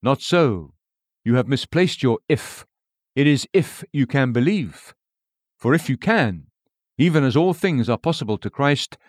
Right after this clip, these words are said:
so shall all things be possible to you. Faith stands in God's power and in God's majesty. It wears the royal apparel and rides on the king's horse, for it is the grace which the king delights to honor.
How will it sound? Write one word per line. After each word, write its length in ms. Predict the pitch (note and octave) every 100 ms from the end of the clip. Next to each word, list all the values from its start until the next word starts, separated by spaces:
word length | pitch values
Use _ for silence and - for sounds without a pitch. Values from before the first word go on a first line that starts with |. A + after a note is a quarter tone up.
| _
so 240 | - D#3 D3
shall 200 | B2+ B2
all 240 | D3+ D#3+
things 360 | D#3 C3 B2+ -
be 120 | A#2
possible 540 | - A#2+ A2 G2 G2 _ -
to 100 | F#2
you. 320 | F#2+ F2 B1+ _ _ _ _ _ _ _ _ _ _ _
Faith 280 | - E3 -
stands 460 | - E3+ E3 E3 C3+
in 160 | B2
God's 300 | C3+ D3 -
power 420 | - A2 A2 A#2 A2+ _
and 140 | G2 A2
in 120 | A#2
God's 340 | A2 B2 A#2
majesty. 540 | G2+ G#2 F2+ - E2+ F2 _ _ _ _ _ _ _
It 100 | B2
wears 280 | A#2 D3+ D3+
the 140 | C#3 C3
royal 340 | D#3 F3 E3+
apparel 580 | D#3+ C3 C#3+ D#3 D#3 D#3 - -
and 140 | G#2+
rides 320 | B2 C#3+ B2+
on 100 | C#3
the 80 | A#2+
king's 300 | - C#3+ B2+
horse, 480 | - - - - - _ _ _ _ -
for 160 | C#3
it 60 | C#3+
is 140 | C#3+
the 80 | C#3+
grace 560 | D#3 F#3 A#2 - - - _
which 220 | B2 -
the 100 | C3
king 320 | - D3 D3
delights 420 | C#3 B2 C#3 C3 -
to 140 | C#3+
honor. 340 | F2 D#2+ C2+